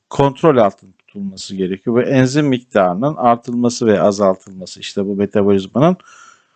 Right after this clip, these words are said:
kontrolü için gerekli olan bir şeydir. Kısaca özetlemek gerekirse o zaman ışık miktarını artırmak,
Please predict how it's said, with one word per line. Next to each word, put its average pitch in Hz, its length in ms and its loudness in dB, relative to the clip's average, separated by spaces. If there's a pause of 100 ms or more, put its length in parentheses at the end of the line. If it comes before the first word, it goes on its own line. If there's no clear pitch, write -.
(240)
kontrolü 123 480 0
için 175 360 0
gerekli 131 380 2
olan 92 260 0
bir - 60 -18
şeydir. - 320 -20 (140)
Kısaca 202 360 2
özetlemek 123 720 0
gerekirse 113 500 -2
o 101 140 -6
zaman 104 420 0 (580)
ışık 185 300 2
miktarını 113 680 0
artırmak, 113 680 0